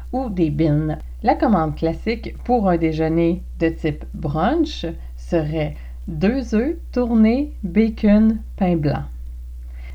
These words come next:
Dans une assiette brunch un peu plus complète, vous trouveriez généralement les œufs, trois choix de viande,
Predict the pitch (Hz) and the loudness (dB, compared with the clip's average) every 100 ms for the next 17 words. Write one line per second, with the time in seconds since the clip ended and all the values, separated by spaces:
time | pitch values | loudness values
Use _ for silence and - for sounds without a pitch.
0 | - 190 285 330 285 226 202 - 165 156 | 2 6 8 6 4 4 2 2 -2 -2
1 | 160 160 151 202 330 311 - - 208 220 | 0 2 2 4 2 2 -2 0 0 2
2 | 214 202 170 160 147 147 175 302 330 165 | 0 0 -2 0 0 2 0 0 -2 -8
3 | 151 - - - - 226 226 269 233 196 | -10 -12 -12 -12 -6 -4 -2 0 2 4
4 | 196 190 180 165 160 151 151 147 147 156 | 2 2 2 0 0 2 2 4 2 2
5 | 156 185 277 - - - - - 240 254 | 0 -2 -2 -4 -12 -14 -12 -2 4 4
6 | 254 208 196 170 156 151 151 147 247 330 | 4 4 4 4 0 0 0 2 2 -2